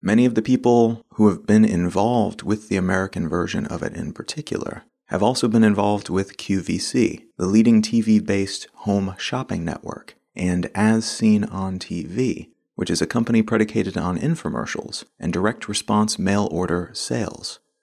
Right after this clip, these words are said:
Marketing methods that may seem a little outdated in the age of Instagram influencers and click-to-buy everything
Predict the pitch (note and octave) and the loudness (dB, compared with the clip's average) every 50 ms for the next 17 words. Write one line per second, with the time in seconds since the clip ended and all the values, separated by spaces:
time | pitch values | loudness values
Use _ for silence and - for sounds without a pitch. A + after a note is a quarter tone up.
0 | _ _ _ - E2 F#2+ G2+ - A#2 A2 G#2+ G#2+ A2 A2 G#2+ F2+ - - C2+ - | _ _ _ -2 0 0 2 4 4 6 6 6 4 4 0 -4 -4 -6 -6 -4
1 | - B2 C#3 D#3 D3+ - D3+ D3 C3 B2 A#2+ B2+ C#3 C#3 C3+ B2+ - A#2 A#2 A#2+ | -2 -2 -2 -2 -2 -2 -2 -2 0 0 0 0 -2 -2 -2 -2 -2 -2 -2 -2
2 | - - - D3 E3 - - - - - _ - - F2 E2+ - G#2+ A#2 A#2 G#2+ | -2 -2 -2 -2 -2 -2 -4 -6 -8 -12 _ -6 -4 -2 2 4 6 6 6 4
3 | G2+ F2+ - - A2+ A#2 - - - G#2+ G#2+ A2 A2 A2 G#2 G#2+ A2 A2 A2+ - | 2 0 0 2 2 2 2 0 -2 2 4 4 6 6 4 4 2 0 0 2
4 | - A2 A2 A2 A2 G#2+ - G#2 G2+ G2+ G2+ - - - - - - - A#2 A2+ | 2 4 4 4 2 2 0 -2 -2 -4 -6 -8 -10 -12 -12 -14 -10 -8 -8 -8
5 | - - - - - - - G#2+ G#2+ G#2+ - - - A#2+ B2+ B2+ A2+ E2 - - | -8 -10 -14 -10 -8 -6 -4 -4 -4 -6 -6 -4 -4 -4 -2 -2 -4 -4 -4 -8
6 | - - - G#2 - | -12 -12 -12 -14 -18